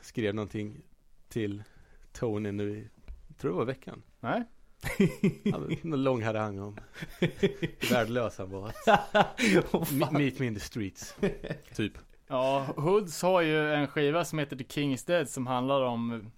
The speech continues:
Speaker 2: som handlar om att skivbolagskungen Victory är, är döda och kan dra åt helvete, typ.
Speaker 3: Mm.
Speaker 1: Jag tror det inlägget handlar i princip om att de hade fått för lite pengar för någonting.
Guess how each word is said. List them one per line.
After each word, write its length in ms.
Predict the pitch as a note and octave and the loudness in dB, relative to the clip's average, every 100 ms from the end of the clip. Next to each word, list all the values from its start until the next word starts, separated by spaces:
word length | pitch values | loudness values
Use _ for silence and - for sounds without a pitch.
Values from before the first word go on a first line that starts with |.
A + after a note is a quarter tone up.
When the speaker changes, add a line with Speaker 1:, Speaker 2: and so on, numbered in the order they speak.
| _ _ | _ _
Speaker 2:
som 260 | - C#3 B2 | -10 -4 -2
handlar 300 | B2+ B2+ C3+ | 0 2 2
om 140 | C3 | 2
att 240 | B2+ - B2 A#2+ F#2 - - | 0 -4 -10 -12 -14 -18 -20
skivbolagskungen 1000 | - C#3+ B2+ B2 - - C3+ B2+ A#2 A2+ | -2 0 0 -2 -4 -2 0 0 -2 -4
Victory 420 | B2 - C3+ A#2+ | -6 -6 -6 -4
är, 260 | A#2 G#2+ | -2 -2
är 420 | G#2+ G#2 A2 G#2 G2+ _ _ | -4 -6 -6 -8 -10 _ _
döda 560 | B2+ B2+ B2 A#2 A2+ A#2 | -20 -8 0 0 2 0
och 120 | A2+ | -2
kan 160 | A#2 A2+ | -6 -4
dra 100 | A2 | -4
åt 120 | G#2+ | -6
helvete, 340 | A#2 A2+ A2 A#2 | -10 -12 -14 -18
typ. 120 | A2+ - - - - | -18 -20 -20 -16 -10
Speaker 3:
Mm. 300 | B2+ B2+ C3 - | -6 -6 -6 -12
Speaker 1:
Jag 100 | - | -8
tror 120 | B2 | -2
det 80 | G#2 | 0
inlägget 320 | G#2+ A2 B2 | 0 0 -2
handlar 380 | A#2 G2+ G2 G2+ - - | -2 -4 -4 -8 -12 -12
i 160 | C#3 - - | -12 -12 -14
princip 580 | - A#2+ G#2 - F#2+ - | -6 -6 -4 -6 -6 -4
om 160 | G2 | -6
att 100 | F#2+ | -6
de 100 | - | -8
hade 140 | G2 F#2 | -8 -6
fått 180 | G#2 - | -8 -8
för 60 | |
lite 160 | G2 - | -8 -6
pengar 300 | G#2+ G2+ G#2 | -8 -6 -8
för 100 | G2+ | -10
någonting. 320 | G2 G2+ A#2+ | -14 -14 -18